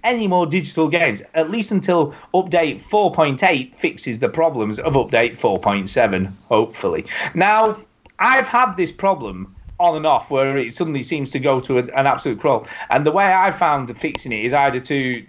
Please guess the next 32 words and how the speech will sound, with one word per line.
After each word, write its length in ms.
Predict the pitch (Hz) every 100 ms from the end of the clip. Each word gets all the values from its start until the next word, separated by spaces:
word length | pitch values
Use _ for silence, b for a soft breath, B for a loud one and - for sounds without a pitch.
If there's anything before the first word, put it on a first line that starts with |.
| -
to 160 | 147 123
delete 560 | 151 165 185 151 - - - - -
the 120 | 135 151
download 480 | 156 147 135 127
and 180 | 131 127
restart 560 | 135 123 - 143 131 120
it, 60 | 104
or 180 | 135 131
to 100 | -
pause 460 | - 160 151 139
and 100 | 123
restart 420 | 113 104 123 107 117
it. 40 |
And 100 | 123
that 140 | 156 -
seems 260 | 170 147
to 80 | 143
sort 300 | 160 160 147
it 80 | 139
out, 200 | 247 208
or 80 | 120
it 120 | 113
has 160 | 147 127
done 160 | 131
in 80 | 123
the 60 | 120
past 220 | 131 -
for 60 |
me. 140 | 127 117
I 80 | 113
don't 160 | 120
know. 200 | 120 117